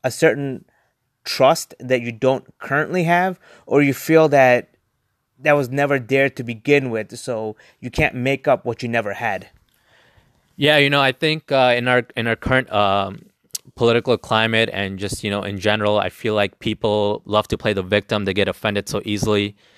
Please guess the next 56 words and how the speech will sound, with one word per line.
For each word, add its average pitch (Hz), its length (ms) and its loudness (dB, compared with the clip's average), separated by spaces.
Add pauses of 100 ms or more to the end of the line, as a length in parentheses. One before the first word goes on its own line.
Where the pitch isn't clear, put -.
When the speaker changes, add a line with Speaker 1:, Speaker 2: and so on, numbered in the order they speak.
(140)
Speaker 2:
and 104 140 -6
that's 107 200 0
really, 110 380 2
uh, 95 180 -2
affected 113 380 0
our 101 140 4
ability 98 420 -4
to - 60 -20
think. 110 300 -6 (540)
Uh, 98 240 2
you 104 60 0
know, 101 80 2
I 101 60 2
think, 107 300 -4
uh, 95 140 0
it 92 40 -2
was, 92 180 -6
uh, 92 340 0
Jordan 107 300 0
Peterson 104 460 0
who 101 100 -2
said 101 280 0
that 95 340 0
in 104 180 -4
order 104 440 2
to - 180 -4
be 104 80 0
able 104 120 2
to - 120 -10
think, 104 320 -2
you 101 80 -4
have 107 160 0
to 104 100 -2
risk 101 400 -2
offending 101 420 -4
people, 104 360 -2
you 90 100 -6
know? 95 200 -6 (500)
And, 98 280 -4
uh, 95 360 0 (220)
I 104 100 2
think 113 320 -2
that 101 300 2
everyone 104 380 -2
tries 107 280 -2
to 107 100 -8
not 101 220 0
offend 110 340 -2
people, 95 340 -4
so 107 120 -4
they, 95 180 -2
they 101 360 -6
don't 101 140 0
really 98 220 -2
think, 104 360 0
and, 92 220 -6